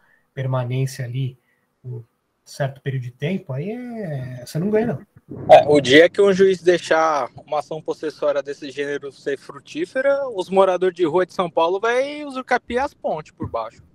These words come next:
Speaker 1: Pois é. <laughs> Imaginem só a bagunça que vira. Gente, obrigado, Márcia, espero ter respondido. Vamos seguir adiante, pessoal?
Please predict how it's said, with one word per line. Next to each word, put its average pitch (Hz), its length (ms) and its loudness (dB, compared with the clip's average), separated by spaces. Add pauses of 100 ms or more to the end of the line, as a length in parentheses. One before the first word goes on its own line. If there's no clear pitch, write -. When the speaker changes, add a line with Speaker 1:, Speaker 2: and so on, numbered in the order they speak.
(300)
Speaker 1:
Pois 180 240 -4
é. 160 240 -2 (320)
<laughs> - 1500 -12
Imaginem 165 560 -2
só 170 200 -4
a 160 60 0
bagunça 160 480 -4
que 226 160 -10
vira. 139 300 -8 (1400)
Gente, 170 320 0
obrigado, 156 640 0
Márcia, 170 460 0
espero 156 260 -6
ter 156 120 -4
respondido. 160 880 -6 (1120)
Vamos 190 240 -2
seguir 175 220 -6
adiante, 165 420 -2
pessoal? 160 580 -4